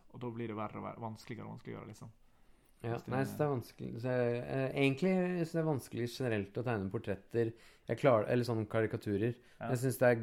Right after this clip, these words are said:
Speaker 2: g-, er greit med, um, offentlige personer som blir liksom et ikon. Men det jeg har
Speaker 1: Ja.
Speaker 2: funnet ut med for eksempel min minister, er jo at jeg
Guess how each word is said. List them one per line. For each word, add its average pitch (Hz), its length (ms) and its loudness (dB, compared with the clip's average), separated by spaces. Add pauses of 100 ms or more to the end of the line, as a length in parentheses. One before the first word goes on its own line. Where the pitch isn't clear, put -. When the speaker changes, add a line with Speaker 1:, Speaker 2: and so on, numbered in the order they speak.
(120)
Speaker 2:
g-, 120 180 -4
er 123 100 0
greit 107 400 4
med, 101 540 2
um, 101 240 -2
offentlige 95 400 -6
personer 95 420 -2
som 104 160 -4
blir 92 220 0
liksom 87 320 -6 (200)
et - 140 -8
ikon. 110 280 -2 (320)
Men 123 100 8
det 120 80 10
jeg 113 100 10
har - 80 -2
Speaker 1:
Ja. 127 80 4
Speaker 2:
funnet 107 280 4
ut 101 80 -6
med 104 420 -2
for 110 80 0
eksempel 104 220 2
min 104 240 2
minister, 101 360 0
er 107 120 0
jo 98 80 -2
at 95 120 -8
jeg 104 260 0